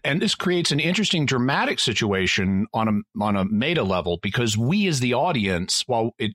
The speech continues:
might be nice to see the Doctor as John Smith temporarily,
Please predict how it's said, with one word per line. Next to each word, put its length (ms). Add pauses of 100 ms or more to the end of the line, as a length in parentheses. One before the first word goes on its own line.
might 240
be 120
nice 320
to 100
see 520
the 120
Doctor 420
as 140
John 240
Smith 280
temporarily, 600